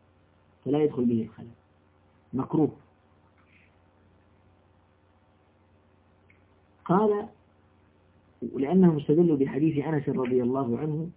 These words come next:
أن النبي صلى الله عليه وسلم كان إذا دخل الخلاء وضع خاتمه، لأنه كان منقوشا فيه محمد رسول الله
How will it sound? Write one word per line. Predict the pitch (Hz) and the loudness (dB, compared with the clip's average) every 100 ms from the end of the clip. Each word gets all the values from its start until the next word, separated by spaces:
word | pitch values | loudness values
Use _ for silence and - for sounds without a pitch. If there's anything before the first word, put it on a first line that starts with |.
| _ _ _ - | _ _ _ 4
أن | 185 | 6
النبي | 165 147 147 156 135 | 6 4 6 6 6
صلى | 135 127 | 0 -2
الله | 123 156 151 139 | 2 4 4 2
عليه | 143 147 135 | 2 2 2
وسلم | 131 117 170 156 139 | 0 2 2 2 0
كان | 131 180 190 | -2 0 2
إذا | 180 170 151 | 2 2 2
دخل | 160 190 190 | 0 0 2
الخلاء | 175 151 139 139 120 101 - _ _ _ _ | 2 0 -2 -2 -2 -8 -18 _ _ _ _
وضع | 127 165 196 185 160 | 2 4 6 4 2
خاتمه، | 143 180 180 175 208 160 113 92 _ _ _ _ _ _ _ _ _ | 2 2 4 2 2 0 -2 -10 _ _ _ _ _ _ _ _ _
لأنه | 127 165 180 151 135 | -4 2 2 2 0
كان | 175 160 139 | 0 -2 -2
منقوشا | 131 - 165 139 | -4 -2 0 0
فيه | 135 165 143 | 0 0 0
محمد | 123 - 165 151 131 117 113 | -2 -4 -2 0 -2 -4 -6
رسول | 117 185 202 | -6 -2 0
الله | 208 196 190 | 0 -4 -6